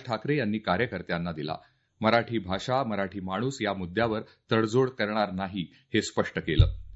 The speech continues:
संकटात मा-, मराठी माणूस एकत्र येतो आणि संकट गेल्यावर एकमेकांशी भांडतो. यापुढे अशा डावांना बळी पडू नका. सर्व पक्षातल्या मराठी माणसांनी एकत्र यावं, असं आवाहन उद्धव ठाकरे यांनी यावेळी केलं.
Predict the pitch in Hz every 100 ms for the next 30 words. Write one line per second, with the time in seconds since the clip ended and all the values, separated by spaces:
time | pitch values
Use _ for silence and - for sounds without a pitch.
0 | - - - - 147 143 170 180 180 156
1 | 147 120 127 147 160 143 139 135 120 110
2 | 123 123 120 117 131 127 - 110 107 113
3 | 92 98 117 135 147 113 110 143 139 113
4 | 110 98 85 95 95 120 80 - _ -
5 | 117 143 139 143 123 - 120 98 104 113
6 | 120 104 95 98 - 117 151 104 87 82
7 | - _ _ - 135 170 165 135 139 139
8 | 143 131 117 117 123 117 101 - 117 131
9 | - 98 110 - 104 92 101 131 - 98
10 | - 92 95 123 120 117 _ _ - 113
11 | 123 117 113 107 127 135 107 101 104 92
12 | 78 80 80 80 85